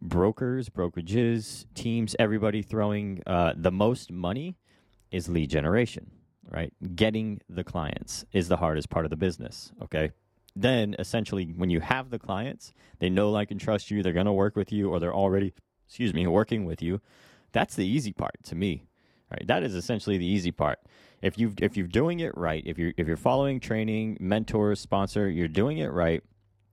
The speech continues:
and you are following up, you're, uh, really listening to them, their needs, their wants, their criteria, and really dialing in the search for them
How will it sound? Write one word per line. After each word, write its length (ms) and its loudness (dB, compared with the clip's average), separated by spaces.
and 220 2
you 160 4
are 140 2
following 500 2
up, 300 2
you're, 220 2
uh, 300 4
really 300 4
listening 480 -2
to 100 -4
them, 320 2
their 160 2
needs, 380 0
their 160 4
wants, 320 2
their 160 -4
criteria, 760 2
and 260 2
really 320 2
dialing 500 -2
in 140 -2
the 100 -2
search 380 0
for 140 2
them 280 2